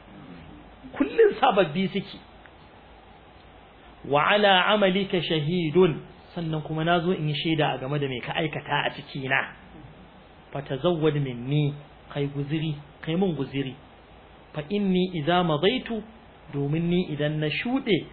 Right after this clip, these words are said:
"لا أعود إلى يوم القيامة"،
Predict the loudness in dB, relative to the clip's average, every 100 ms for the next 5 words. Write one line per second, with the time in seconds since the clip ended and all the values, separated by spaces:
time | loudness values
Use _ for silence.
0 | -18 -14 -2 2 2 2 -2 -2 -4 -4
1 | -4 -6 -2 0 2 2 0 -2 -6 -8
2 | -6 -4 -4 -6